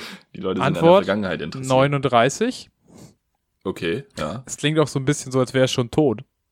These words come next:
Speaker 2: „Wie alt ist Tim Wiese geworden?“
Speaker 1: <laughs> Das stimmt, das stimmt, ja.
Speaker 2: Dann
Speaker 1: Neununddreißig, ja gut, ja.
Speaker 2: „Wie viel Geld hat Tim Wiese?“
Speaker 1: <laughs> Was ist da die Antwort?
Speaker 2: „Geschätztes Vermögen null Komma fünf Millionen Euro.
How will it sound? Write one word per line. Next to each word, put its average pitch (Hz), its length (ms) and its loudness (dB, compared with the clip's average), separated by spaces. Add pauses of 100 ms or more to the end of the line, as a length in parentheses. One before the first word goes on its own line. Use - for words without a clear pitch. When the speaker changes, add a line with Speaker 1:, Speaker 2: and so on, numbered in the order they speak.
(440)
Speaker 2:
„Wie 123 160 0
alt 123 160 0
ist - 140 -6
Tim 131 160 -6
Wiese 123 240 -4
geworden?“ 110 560 -2
Speaker 1:
<laughs> - 60 -4 (420)
Das - 180 -6
stimmt, 104 500 -4
das 104 140 -8
stimmt, 87 400 -8 (120)
ja. 92 160 -2 (200)
Speaker 2:
Dann 135 160 2
Speaker 1:
Neununddreißig, 170 640 -2
ja 113 100 -8
gut, 131 400 -12
ja. - 220 -8 (140)
Speaker 2:
„Wie 143 260 0
viel 165 160 0
Geld 135 340 4
hat 190 140 2
Tim 185 260 0
Wiese?“ 190 420 2 (640)
Speaker 1:
<laughs> - 680 -6
Was - 200 -10
ist - 160 -14
da 104 140 0
die 113 160 0
Antwort? 127 520 -2 (200)
Speaker 2:
„Geschätztes 185 560 -2
Vermögen 170 480 0
null 165 180 6
Komma 165 240 0
fünf 175 320 -4
Millionen 156 380 2
Euro. 139 580 2